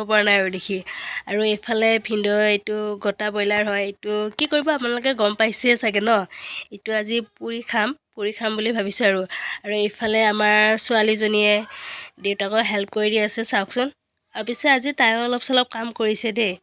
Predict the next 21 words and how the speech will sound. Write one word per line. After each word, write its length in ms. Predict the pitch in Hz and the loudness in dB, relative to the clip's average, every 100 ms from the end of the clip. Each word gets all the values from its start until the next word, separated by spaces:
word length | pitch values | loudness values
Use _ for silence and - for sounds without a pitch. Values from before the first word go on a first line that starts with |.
| _ | _
মানে 220 | 214 208 233 | -8 -4 -4
সৰু 200 | 269 220 | -4 -4
সুৰা 220 | 220 240 240 | -2 0 0
কামখিনি 420 | 220 220 226 233 | -2 -4 -2 0
তাই 180 | 233 226 | 2 0
কৰি 240 | 226 226 214 | 0 0 0
দিছে 200 | 214 233 | -2 -2
আৰু। 160 | 208 185 190 - - - - - - - _ _ _ _ _ _ _ | -2 -2 -8 -18 -20 -18 -16 -16 -16 -20 _ _ _ _ _ _ _
আৰু 120 | 226 233 | 0 4
মই 140 | 254 | 6
এইফালে 320 | 247 - 220 233 | 4 2 2 4
এবাতি 260 | 233 226 | 4 4
হাঁহৰ 260 | 247 214 214 | 4 4 4
মাংস 240 | 226 233 262 | 4 4 4
লৈ 140 | 247 220 | 8 8
লৈছোঁ 280 | 220 220 240 | 8 6 10
দেই 140 | 277 | 10
খাবৰ 300 | - 214 208 | 8 2 2
কাৰণে। 380 | 208 202 196 185 - _ _ - - - | 4 4 4 2 0 _ _ -20 -20 -4
আৰু 220 | 214 233 226 226 | 2 4 4 2
মায়ে 380 | 220 214 220 | 0 2 4